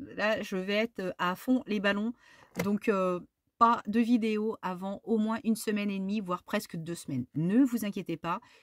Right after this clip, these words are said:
si je peux, je vous fais un petit montage du, du Maroc, si je peux, ou, ou peut-être, euh, euh, euh, peut-être une ou deux photos sur l'espace communauté.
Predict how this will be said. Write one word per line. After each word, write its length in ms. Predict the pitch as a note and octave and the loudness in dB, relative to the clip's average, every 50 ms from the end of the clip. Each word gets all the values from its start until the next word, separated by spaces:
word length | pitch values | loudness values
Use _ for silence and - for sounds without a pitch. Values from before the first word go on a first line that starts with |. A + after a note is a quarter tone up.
| _ | _
si 260 | _ - - - C4 C4+ | _ -4 2 4 4 4
je 100 | - - | 4 2
peux, 340 | - C#4+ C#4+ C#4+ C#4 B3+ - | 2 4 6 6 4 4 2
je 120 | F#3 F3+ F#3+ | -2 -4 -4
vous 100 | A3+ A#3 | -4 -4
fais 180 | - - B3 | 0 0 0
un 140 | A3 A3 A3+ | 2 2 0
petit 240 | A3+ - - C4+ C4+ | -2 0 4 6 8
montage 640 | C4+ C#4 C4+ B3+ - C4+ B3+ B3+ B3 A3 - E3+ - - - | 8 8 8 6 4 4 2 2 0 0 -4 -8 -10 -10 -10
du, 320 | F3 F3+ G#3+ A3+ G3 F3 | -8 -6 -4 -4 -4 -4
du 160 | F#3+ G#3 A#3+ | -2 0 2
Maroc, 480 | A#3 A3+ A3 G#3+ G3+ A3 C4+ - - _ _ - - _ _ | 2 2 2 0 -2 -2 -4 -4 -6 _ _ -20 -20 _ _
si 260 | - - - A#3 A3+ | -10 -2 0 2 2
je 100 | G#3 A3+ | 4 2
peux, 300 | A3+ G#3+ - A3+ A#3 B3 | 2 2 2 2 2 4
ou, 200 | C4 B3+ A3 G3+ - | 4 4 2 0 -2
ou 100 | G#3 G#3 | -4 -2
peut-être, 460 | - A#3+ A#3+ - C4 B3 C4+ C4 - | 0 2 2 4 4 2 2 2 0
euh, 560 | A3 G3+ G3 G3 F3 E3 F#3+ F3+ F3 E3+ E3 | -2 -2 -2 -2 -4 -4 -4 -4 -4 -4 -4
euh, 20 | E3 - _ _ - - _ _ _ _ _ - | -6 -8 _ _ -20 -20 _ _ _ _ _ -8
euh, 520 | D#3+ D#3 D#3+ D#3+ D#3+ D#3+ D#3+ D#3+ E3 F3 D#3 - | -6 -4 -2 -2 -2 -2 -2 -2 -4 -4 -6 -8
peut-être 280 | - F#3+ - A3+ A3+ - | -6 -4 -2 -2 -2 4
une 200 | C4+ A#3+ A#3+ B3 | 8 8 10 10
ou 60 | B3 | 8
deux 140 | G#3 A3+ B3+ | 6 4 0
photos 380 | B3 - B3+ A#3+ C4 C4+ C#4+ - | 0 0 0 2 2 2 2 0
sur 120 | - A#3 | 0 -2
l'espace 360 | G#3+ A3 - - A#3 A#3 - | -2 -4 -4 -4 -4 -4 -2
communauté. 640 | - A#3+ A3+ A3+ A#3 A3+ A3 G#3+ - A#3+ A#3 B3 | 0 2 4 4 4 4 4 2 0 -2 -2 -2